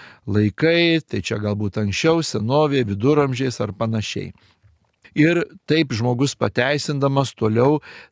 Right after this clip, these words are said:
tą kartelę nuodėmės leidžiasi dar žemiau, vėl kartais randami nauji tokie motyvai, kuriais žmogus gali save pateisinti. Vėliau atsiranda dar kitokio pobūdžio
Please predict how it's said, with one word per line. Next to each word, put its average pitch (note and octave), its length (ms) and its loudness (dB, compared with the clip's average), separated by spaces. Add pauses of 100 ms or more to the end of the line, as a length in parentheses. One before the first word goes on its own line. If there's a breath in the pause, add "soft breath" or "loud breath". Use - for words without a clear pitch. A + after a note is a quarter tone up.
(140)
tą C3 80 2
kartelę C3 720 -2
nuodėmės A#2 800 -2
leidžiasi A2 680 -2 (460)
dar D3+ 280 0
žemiau, D#3+ 460 0 (340 loud breath)
vėl C3 320 2
kartais A#2+ 480 -2
randami A2+ 600 0 (340 loud breath)
nauji G#2 580 -2
tokie D#3 400 0
motyvai, D3+ 560 0
kuriais C#3+ 380 -2
žmogus C#3 400 -2
gali C#3 340 0
save C3+ 300 0 (180)
pateisinti. C#3 1300 -2 (540 loud breath)
Vėliau D3+ 480 2
atsiranda B2 560 -2
dar B2 320 -2
kitokio D3+ 460 0
pobūdžio C#3 560 2